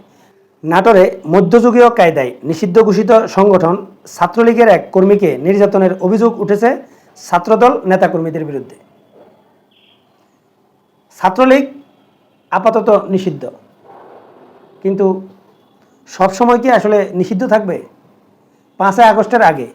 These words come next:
আওয়ামী লীগ জামাতকে বা শিবিরকে নিষিদ্ধ করেছে, কিন্তু বর্তমানে কি জামাত শিবির আসলে নিষিদ্ধ? যেই জামাত শিবিরকে আওয়ামী লীগ নিষিদ্ধ করেছে,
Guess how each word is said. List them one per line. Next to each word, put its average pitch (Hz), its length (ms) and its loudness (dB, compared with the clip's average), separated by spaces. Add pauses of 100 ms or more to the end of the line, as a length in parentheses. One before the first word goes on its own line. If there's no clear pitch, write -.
(400)
আওয়ামী 202 300 2
লীগ 240 140 2 (600)
জামাতকে 226 600 0 (420)
বা 151 80 -8 (120)
শিবিরকে 247 460 0
নিষিদ্ধ 214 220 -2 (100)
করেছে, 143 240 -8 (960)
কিন্তু 190 220 -4 (580)
বর্তমানে 202 540 0
কি 208 80 0 (320)
জামাত 196 280 2
শিবির 226 260 0
আসলে 190 240 -4
নিষিদ্ধ? 190 240 -8 (880)
যেই 220 300 2
জামাত 202 280 2
শিবিরকে 262 340 0 (920)
আওয়ামী 214 240 2
লীগ 208 180 2
নিষিদ্ধ 196 220 0 (100)
করেছে, 247 260 2